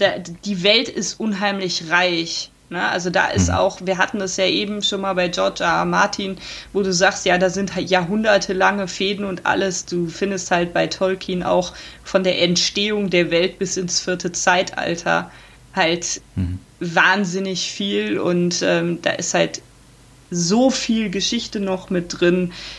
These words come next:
Speaker 1: wie, die man am Herr der Ringe eigentlich nur ankratzt, ne? Von, von der Geschichte von Sauron, wie der überhaupt auf die Welt gekommen ist und was der überhaupt wollte und warum der eigentlich am Anfang
Speaker 2: Mhm.
Speaker 1: vielleicht unbedingt gar nicht, äh, böse war,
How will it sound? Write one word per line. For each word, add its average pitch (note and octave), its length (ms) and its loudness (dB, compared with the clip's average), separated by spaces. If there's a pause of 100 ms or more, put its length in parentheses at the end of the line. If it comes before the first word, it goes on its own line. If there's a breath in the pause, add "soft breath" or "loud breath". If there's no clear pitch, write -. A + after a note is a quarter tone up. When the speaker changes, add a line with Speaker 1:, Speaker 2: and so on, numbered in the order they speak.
(140 loud breath)
Speaker 1:
wie, F3+ 240 -6
die F#3+ 180 -2
man G3 520 4
am F#3+ 220 4
Herr G3 180 4
der F#3+ 200 4
Ringe G#3 440 2
eigentlich G3 500 2
nur F#3 220 0
ankratzt, - 960 2
ne? F#3+ 180 0
Von, F#3 320 2
von F3+ 220 0
der F3 100 4
Geschichte F3+ 400 0
von F#3 240 -2
Sauron, F#3 480 4
wie F3+ 80 0
der E3+ 160 2
überhaupt F3 500 0
auf F3+ 200 -4
die F#3+ 120 -2
Welt F3+ 220 2
gekommen F#3 400 0
ist G3 220 -2
und F3 100 2
was F3 200 0
der F#3+ 120 0
überhaupt F3 400 0
wollte F#3 380 2
und F3 180 4
warum E3+ 260 2
der F3 180 2
eigentlich F#3+ 400 2 (420 loud breath)
am F#3 120 0
Anfang F#3 360 4
Speaker 2:
Mhm. F#2 40 4
Speaker 1:
vielleicht F#3+ 400 2
unbedingt F3+ 380 0
gar F#3 160 4
nicht, F#3+ 320 -2
äh, G3 160 0
böse F3+ 400 2
war, F3+ 180 6